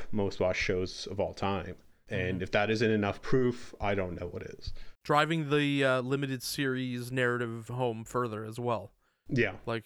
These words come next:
Speaker 2: you're gonna have, yeah, you're gonna,
Speaker 1: I
Speaker 2: you're
Speaker 1: do have
Speaker 2: having
Speaker 1: some
Speaker 2: a
Speaker 1: qualms, though, with how Netflix some, does their, I mean, it's one thing to order a limited series, but they've also started to apply that to shows that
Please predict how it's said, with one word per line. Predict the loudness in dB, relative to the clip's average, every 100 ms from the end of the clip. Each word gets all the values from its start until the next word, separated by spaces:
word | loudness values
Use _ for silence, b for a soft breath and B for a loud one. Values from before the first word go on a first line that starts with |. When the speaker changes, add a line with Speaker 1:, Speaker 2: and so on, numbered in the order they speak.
| -10
Speaker 2:
you're | -10 -4
gonna | 0 2
have, | 0 -2 -18 -20 -20 -6
yeah, | -2 -2 -2
you're | 2
gonna, | 4
Speaker 1:
I | 6
Speaker 2:
you're |
Speaker 1:
do | 6
have | 6
Speaker 2:
having | 6
Speaker 1:
some | 2
Speaker 2:
a |
Speaker 1:
qualms, | 4 4 6 4 6
though, | 4
with | 6 2
how | 2 2
Netflix | 4 4 2 2 0 2
some, | 0 0 0 0
does | 0 2 2 2 -2
their, | 0 0 2
I |
mean, | 2 2 B B B B
it's | 0 2
one | 2 4
thing | 4 4
to | 6 4 4
order | 4 6 6 6
a |
limited | 6 4 4 4
series, | 4 6 6 4 2
but | -4 4 4 4 0
they've | 2 2
also | 4 2 4 2
started | 4 4 6
to | 4
apply | 2 0 -4 0 2
that | 4 2
to | 0 -2
shows | 2 4 4 4 2
that | 2 2 2